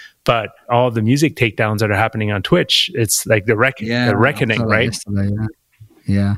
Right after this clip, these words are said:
Speaker 2: Well, and it made me think instantly about what you always say is, you know, grow a platform with kind of the Wild Wild West approach, and then by the time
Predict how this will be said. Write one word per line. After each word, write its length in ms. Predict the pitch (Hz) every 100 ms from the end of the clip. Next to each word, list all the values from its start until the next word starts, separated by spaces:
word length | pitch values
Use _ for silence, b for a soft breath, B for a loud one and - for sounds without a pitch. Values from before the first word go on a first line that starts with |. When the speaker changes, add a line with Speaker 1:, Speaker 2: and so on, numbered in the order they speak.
| B B B B
Speaker 2:
Well, 160 | 139 147
and 100 | 147
it 60 |
made 200 | 156 165
me 120 | 147
think 260 | 135 147 123
instantly 380 | 143 131 123 117
about 240 | 113 117
what 160 | 120 120
you 120 | 120
always 320 | 113 117 110
say 300 | - 127 110
is, 320 | 104 104 -
you 80 | 110
know, 180 | 107 107
grow 300 | 101 120 113
a 40 |
platform 760 | 101 120 113 - 110 110 104 - b b b -
with 160 | 117
kind 200 | - 117
of 80 | 113
the 80 | 110
Wild 300 | 107 113 110
Wild 220 | 110 113
West 260 | 110 117 -
approach, 460 | 95 107 104 - -
and 180 | 117
then 400 | 117 110 107 104 b b b b b
by 140 | 120 113
the 80 |
time 600 | 110 123 120 117 113 110